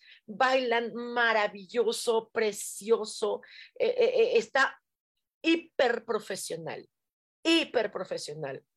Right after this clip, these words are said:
<clears throat> Entonces, sí es una buena, muy buena producción. Entonces, eh, tengo este honor de dirigirla y me encantó cómo quedó.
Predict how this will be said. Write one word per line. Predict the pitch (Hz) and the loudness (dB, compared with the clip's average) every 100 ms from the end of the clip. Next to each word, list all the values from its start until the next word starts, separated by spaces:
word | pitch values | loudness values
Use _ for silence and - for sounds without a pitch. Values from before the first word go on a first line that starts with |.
| _ _ | _ _
<clears throat> | 240 285 220 147 - - - - | 2 4 4 0 -8 -20 -20 0
Entonces, | 233 262 247 - - _ | 2 4 2 0 -10 _
sí | - 320 | -2 0
es | 294 | 0
una | 262 233 220 - | 2 0 0 -10
buena, | 175 262 277 226 196 | 0 2 4 2 -6
muy | 202 220 320 359 | -6 -2 2 4
buena | 247 233 208 | 4 0 -2
producción. | - 190 180 - - 240 262 - _ _ _ _ | -8 -10 -10 -12 -2 -2 -2 -10 _ _ _ _
Entonces, | 220 220 247 240 247 - | -4 4 4 4 0 0
eh, | 214 190 | -2 0
tengo | 226 220 214 | -2 -2 -4
este | 214 | -4
honor | 196 196 269 | -4 0 2
de | 302 196 | 2 0
dirigirla | 190 180 - 220 214 233 | -4 -10 -4 -4 -2 -2
y | 220 | -2
me | 180 165 | -6 -10
encantó | 156 _ 160 156 151 - 202 220 226 | -12 _ -8 -8 -10 -6 0 0 0
cómo | 233 190 175 | -4 -4 -8
quedó. | 170 170 190 254 - | -10 -6 2 2 0